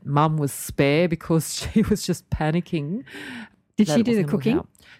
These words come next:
Speaker 1: No, no, Dad did the cooking
Speaker 2: Dad
Speaker 1: and,
Speaker 2: did
Speaker 1: and
Speaker 2: the
Speaker 1: Mum
Speaker 2: cooking.
Speaker 1: was outside. Mum was doing, you know, they
Speaker 2: She was
Speaker 1: both
Speaker 2: front
Speaker 1: knew.
Speaker 2: desk.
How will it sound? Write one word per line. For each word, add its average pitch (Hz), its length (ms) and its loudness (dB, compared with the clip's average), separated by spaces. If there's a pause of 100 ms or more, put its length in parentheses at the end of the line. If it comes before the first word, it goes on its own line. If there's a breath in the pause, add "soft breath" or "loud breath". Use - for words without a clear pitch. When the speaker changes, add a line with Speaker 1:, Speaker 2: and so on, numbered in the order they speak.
Speaker 1:
No, 175 200 4
no, 143 160 0
Dad 190 240 2
did 254 160 -4
the 254 60 0
cooking 196 360 -2
Speaker 2:
Dad 160 80 2
Speaker 1:
and, 151 160 -2
Speaker 2:
did - 80 0
Speaker 1:
and 156 80 0
Speaker 2:
the 160 60 4
Speaker 1:
Mum 160 160 4
Speaker 2:
cooking. 160 100 0
Speaker 1:
was 160 100 2
outside. 135 880 -4
Mum 151 220 -4
was 147 100 -8
doing, 143 340 -4
you 139 120 -8
know, 135 100 -6
they 143 140 -4
Speaker 2:
She 208 120 4
was 175 140 4
Speaker 1:
both - 100 -8
Speaker 2:
front 196 180 -2
Speaker 1:
knew. 135 40 -2
Speaker 2:
desk. 180 420 -2